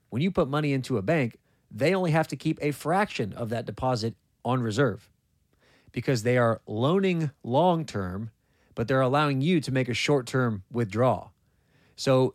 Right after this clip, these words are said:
if you know anything about the history of this country, you'll remember the Great Depression, right? And there was a lot of bank runs happening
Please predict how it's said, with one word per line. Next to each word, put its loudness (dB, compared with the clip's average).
if -6
you -2
know 4
anything 2
about 4
the -4
history -2
of -2
this -6
country, -2
you'll 2
remember -2
the -6
Great -2
Depression, -4
right? -8
And -4
there 0
was 2
a 2
lot 2
of -6
bank -4
runs -6
happening -8